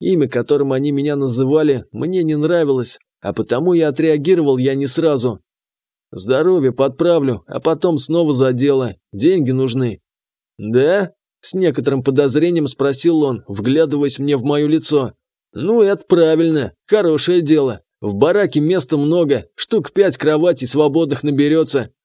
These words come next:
«Да не, я, наверное, у лесника пока поживу. Тот меня к фельдшеру водит». «К Ларисе Ивановне?» поинтересовался Федор. «Ну да, она хороший фельдшер, и руки у нее золотые,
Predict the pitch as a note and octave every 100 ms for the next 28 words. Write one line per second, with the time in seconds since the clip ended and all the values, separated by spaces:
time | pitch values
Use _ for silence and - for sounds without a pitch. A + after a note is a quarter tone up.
0 | _ _ _ G2+ A2+ C3 C#3+ C3+ G#2 -
1 | A2 D3+ D#3 C#3+ D3+ D3+ D3 C3+ C#3 D3
2 | D3 B2+ D#3+ C3 B2 B2 B2+ B2 C#3 C3
3 | A#2 - _ F3 E3 D3 D3+ C#3+ - E3+
4 | D#3 C3+ C3 B2 C3+ A#2+ A2+ _ _ _
5 | _ G2+ B2+ C#3+ D3 - D3+ D3+ G#3 A#3
6 | G3+ C#3 - _ _ - E3+ B2+ D3+ C3
7 | D#3+ D3+ C#3 D3+ C3 D#3+ B2 B2+ - _
8 | _ G#2+ D3+ G#3+ F#3+ F3+ D#3+ D3+ - G3+
9 | G3+ E3+ - G#3 F3 D3+ E3+ D#3 F3+ C3+
10 | C3 D3 G3 F3 D#3 E3+ D#3+ D#3+ C#3+ F3+
11 | E3 D3 C3+ A2